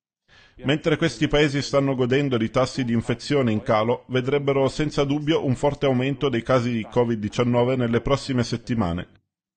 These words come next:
Un virologo avverte: "Il declino ripido che stiamo vedendo ora potrebbe essere seguito da un plateau di breve durata,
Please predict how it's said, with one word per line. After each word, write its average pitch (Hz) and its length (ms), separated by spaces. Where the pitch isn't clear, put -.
Un 117 100
virologo 131 480
avverte: 104 640
"Il 123 160
declino 135 480
ripido 135 460
che 123 100
stiamo 117 380
vedendo 113 440
ora 107 320
potrebbe 139 760
essere 135 340
seguito 139 480
da 123 100
un 113 160
plateau 127 380
di 127 100
breve 117 260
durata, 101 480